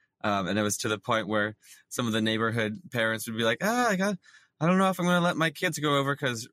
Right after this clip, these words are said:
Ross might take 'em up into the tree and we don't <laughs> want 'em getting hurt." Um, but that was a super fun place to monkey around and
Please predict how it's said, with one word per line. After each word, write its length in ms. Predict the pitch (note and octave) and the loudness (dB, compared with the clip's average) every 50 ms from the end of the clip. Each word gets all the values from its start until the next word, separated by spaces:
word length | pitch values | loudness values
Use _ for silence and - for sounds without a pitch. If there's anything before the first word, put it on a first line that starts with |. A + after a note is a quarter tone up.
| _ - | _ -2
Ross 300 | B2 B2+ C#3 D3 - - | 0 0 0 -2 -2 -2
might 180 | C#3 C3+ C3 - | -2 -2 -2 -2
take 180 | - C3+ C3 - | -4 -4 -2 0
'em 80 | C3 C3+ | 0 -2
up 140 | C3 - C3 | 0 0 -2
into 120 | C3+ A#2+ | -2 -2
the 80 | A#2 A2+ | -2 -4
tree 300 | - - C#3 C3+ C#3+ C3+ | -2 -2 0 0 0 0
and 140 | A#2+ A#2+ G#2 | -2 -2 -2
we 80 | B2+ | 0
don't 200 | B2 C3+ D3 C#3+ D3 | 0 2 2 2 2
<laughs> 0 | |
want 120 | D3+ C#3+ D#3 | 2 2 2
'em 100 | C#3 C3+ | 0 0
getting 300 | C3+ B2 C3 D3 C#3 B2 | -2 -2 -2 -2 -4 -2
hurt." 380 | B2 C#3+ D#3+ - - B2+ - - - G3 G3 F3+ F3 - _ _ - - | -4 -4 -4 -4 -8 -14 -18 -12 -12 -12 -12 -12 -14 -18 _ _ -6 -4
Um, 400 | A#2 A#2 A2 G2+ F2+ F2+ F#2 - _ _ _ _ _ _ _ _ _ _ _ _ _ _ _ - | -2 0 0 -2 -2 -4 -6 -10 _ _ _ _ _ _ _ _ _ _ _ _ _ _ _ -12
but 280 | A#2 G#2+ C3 A#2 G2+ - | -2 0 0 0 0 0
that 180 | A#2 A#2 A2+ G#2+ | -2 -2 0 0
was 260 | B2+ A#2+ A2+ G#2+ - | 0 -2 -2 -4 -4
a 100 | - A2+ | -4 -4
super 320 | - - B2+ A#2 - A#2 - | -4 -4 -8 -4 -6 -6 -4
fun 280 | - B2 A2+ G#2+ G#2 | -2 -2 -2 -2 -4
place 300 | - - A2+ G#2 G#2+ - - | -4 -2 -2 0 -2 -2 -2
to 260 | - G#2 G2+ G#2 - - | 0 0 0 0 -2 -4
monkey 360 | A2 A2 A2 A2 - A2+ A2 | -2 -2 -2 -2 -2 -2 0
around 440 | G#2 G#2 G2+ G2 G2 G2+ G2+ G2+ G2 | 0 0 0 0 0 0 -2 0 0
and 240 | F#2+ F2+ F#2 F#2 | 0 -2 -2 -4